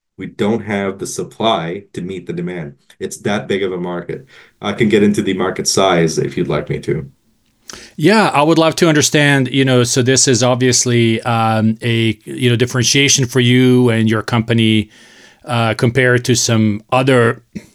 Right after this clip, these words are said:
Speaker 2: you know, whether it's a mom and pop or sort of a smaller kind of enterprise that, that, that owns, that owns properties. I would, um, you know, love to understand from, from, from you how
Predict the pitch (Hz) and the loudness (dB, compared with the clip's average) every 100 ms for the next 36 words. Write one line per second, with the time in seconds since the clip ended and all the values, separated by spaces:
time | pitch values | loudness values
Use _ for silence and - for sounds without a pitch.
0 | _ _ _ _ _ _ - 135 127 123 | _ _ _ _ _ _ -4 0 2 4
1 | 113 - 117 123 127 117 117 123 123 117 | 2 2 4 6 4 2 2 2 4 2
2 | 120 107 - 117 110 104 - 117 117 117 | 0 -2 0 0 2 0 2 2 4 2
3 | 113 - 113 110 113 - 113 107 107 101 | 0 0 -2 0 -2 -2 -2 0 0 -2
4 | 104 101 _ - - - _ - 110 110 | -4 -6 _ -20 -20 -20 _ -4 0 0
5 | 113 113 110 120 117 117 113 107 113 107 | 0 0 0 0 2 4 4 2 0 0
6 | 110 113 - 110 117 113 101 107 107 110 | 0 0 -2 -2 0 0 0 -2 -2 -4
7 | 110 113 110 104 104 104 104 - 113 104 | -4 -4 -2 0 -2 -2 -4 -4 -4 0
8 | 117 113 123 107 104 - 110 104 110 104 | -2 -2 -4 -2 -2 -2 -2 -2 -6 -6
9 | 110 110 107 - 117 202 196 131 123 127 | -6 -6 -6 -4 -2 2 4 4 2 0
10 | 117 117 117 107 | 2 2 2 0